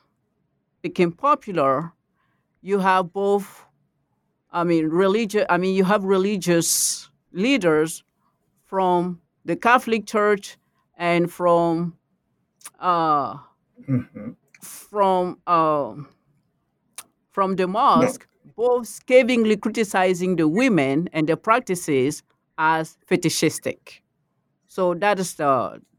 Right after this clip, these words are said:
Speaker 1: that's, uh, I mean, this is a great question, actually.
Speaker 2: Right. Very good. Um, uh,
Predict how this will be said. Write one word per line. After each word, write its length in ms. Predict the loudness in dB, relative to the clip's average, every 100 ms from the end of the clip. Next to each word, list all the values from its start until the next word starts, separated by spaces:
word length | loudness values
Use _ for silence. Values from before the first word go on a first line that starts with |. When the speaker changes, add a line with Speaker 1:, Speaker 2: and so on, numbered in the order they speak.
| _
Speaker 1:
that's, 320 | -2 -2 0
uh, 180 | -2 0
I 100 | 0
mean, 140 | 0 2
this 180 | 0 0
is 140 | 0
a 40 |
great 280 | 2 0 -2
question, 440 | -2 -2 -2 -2 -2
actually. 540 | -4 -6 -8 -8 _ _ _ _ _ _ _ _
Speaker 2:
Right. 320 | -10 -10 -12 _ -14 -10 -6 -6 -4 -4 -6 -12 -20 -10
Very 300 | -4 -4 0
good. 300 | 2 2 0 -4
Um, 380 | -2 -2 -6 -18 _ _ _ _ _ _ -4
uh, 180 | -2